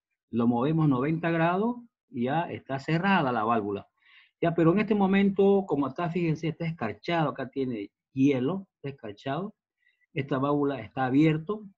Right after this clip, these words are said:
está circulando un gas real y se está produciendo acá un, un enfriamiento.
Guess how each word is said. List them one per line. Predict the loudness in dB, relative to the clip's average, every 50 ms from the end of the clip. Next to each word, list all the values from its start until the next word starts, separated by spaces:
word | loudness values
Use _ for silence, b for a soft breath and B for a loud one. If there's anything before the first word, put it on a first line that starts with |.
| _
está | _ -14 _ -8 -8
circulando | -4 -4 -6 -6 -4 -6 -4 -4 0 0 0 2
un | 2 0 0
gas | -2 -4 -4 -6 -6
real | -4 -2 -2 -2 0 -2 -2 -4 -6 -8 -12 -16 _ _ _ _ _ _ _
y | -6 -4
se | -4 0
está | 0 0 0
produciendo | 2 2 2 2 2 2 2 4 4 4 4 4 2
acá | 0 0 0 0 2
un, | 2 2 2 0 0 -2 -8 -14 -20 _ _ _ _ _ _ _ _ _ _ _
un | -2 0 0 2 0 -2 -4 -10 _ _ _ _ _ _ _ _ _
enfriamiento. | -4 -2 -2 -2 -2 -2 -4 -4 0 4 6 6 8 8 6 6 4 0 -6 -10 -16 -20